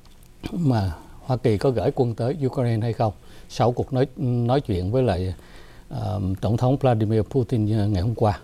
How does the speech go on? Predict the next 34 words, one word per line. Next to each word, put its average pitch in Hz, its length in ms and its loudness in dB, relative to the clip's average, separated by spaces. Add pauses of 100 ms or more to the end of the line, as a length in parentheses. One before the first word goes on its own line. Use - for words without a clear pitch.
của 98 100 -2
Nga 113 200 2
ngày 98 140 2
hôm 98 120 0
qua. 98 240 2 (540)
Và 104 200 0
ngày 101 240 4
hôm 120 160 4
nay 113 240 4
thì 107 120 -2
cái 131 120 2
cuộc 123 160 0
họp 101 140 0
báo 127 300 2 (460)
ở 101 400 -2
trước, 156 260 2
ờ, 104 320 2 (420)
Tòa 104 120 0
Bà 101 80 2
Đốc 123 200 2
thì 107 200 0
rất 156 200 0
là 120 100 0
nhiều 95 220 2
câu 107 140 0
hỏi 98 160 0
được 120 160 -4
đặt - 160 -6
ra. 117 180 2 (640)
Thì 113 120 2
hai 127 240 4
cái 143 100 2
bản 123 160 2
tin 123 180 2